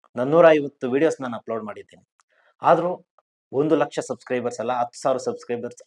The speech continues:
ಆಗಿಲ್ಲ. ಕಾರಣಗಳು ಸಾಕಷ್ಟು ಇರ್ಬೋದು. ನಾವು, ನಮ್ಮ ವಿಡಿಯೋ ಯಾರು ನೋಡ್ತಾರೆ, ಎಲ್ರೂ ಸಹ ಸಬ್ಸ್ಕ್ರೈಬ್ ಬಟನ್ ಮೇಲೆ ಕ್ಲಿಕ್ ಮಾಡಲ್ಲ. ಸಬ್ಸ್ಕ್ರೈಬರ್ಸ್, ಆ, ಆ ಒಂದು ಸಬ್ಸ್ಕ್ರೈಬರ್ಸ್ ನಮ್ಮ ಚಾನಲ್ನ ಸಬ್ಸ್ಕ್ರೈಬ್ ಮಾಡ್ಬೇಕಾದ್ರೆ ನಾವ್ ಏನ್ ಮಾಡ್ಬೇಕು,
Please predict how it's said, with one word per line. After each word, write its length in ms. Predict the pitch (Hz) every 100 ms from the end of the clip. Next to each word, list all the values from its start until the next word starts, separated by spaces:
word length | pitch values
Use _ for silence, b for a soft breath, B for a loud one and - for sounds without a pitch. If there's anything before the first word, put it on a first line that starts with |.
| -
ಆಗಿಲ್ಲ. 280 | 113 92 92 _ _ b b _ -
ಕಾರಣಗಳು 460 | 156 175 160 147 156 _ _ -
ಸಾಕಷ್ಟು 440 | 123 123 117 -
ಇರ್ಬೋದು. 320 | 117 101 98 _ _ _ _ _
ನಾವು, 340 | 120 120 120 117
ನಮ್ಮ 200 | 127 139
ವಿಡಿಯೋ 320 | 123 170 202
ಯಾರು 200 | 156 139
ನೋಡ್ತಾರೆ, 320 | 131 _ 117 107
ಎಲ್ರೂ 220 | 131 180
ಸಹ 160 | 190 156
ಸಬ್ಸ್ಕ್ರೈಬ್ 500 | - 131 - 143 131
ಬಟನ್ 260 | 123 120
ಮೇಲೆ 120 | 123
ಕ್ಲಿಕ್ 280 | 123 131 127
ಮಾಡಲ್ಲ. 260 | 127 110 92 - _ _
ಸಬ್ಸ್ಕ್ರೈಬರ್ಸ್, 580 | - 120 - 160 160 - 127 _
ಆ, 60 | 123 107 -
ಆ 120 | 127
ಒಂದು 280 | 135 135 120
ಸಬ್ಸ್ಕ್ರೈಬರ್ಸ್ 800 | 123 120 - 147 151 135 127 160
ನಮ್ಮ 180 | 143 123
ಚಾನಲ್ನ 380 | 117 117 135 135
ಸಬ್ಸ್ಕ್ರೈಬ್ 440 | 123 120 _ 127 117
ಮಾಡ್ಬೇಕಾದ್ರೆ 560 | 104 98 95 101 131 - _ _
ನಾವ್ 160 | 120 117
ಏನ್ 180 | 123 117
ಮಾಡ್ಬೇಕು, 460 | 104 92 90 -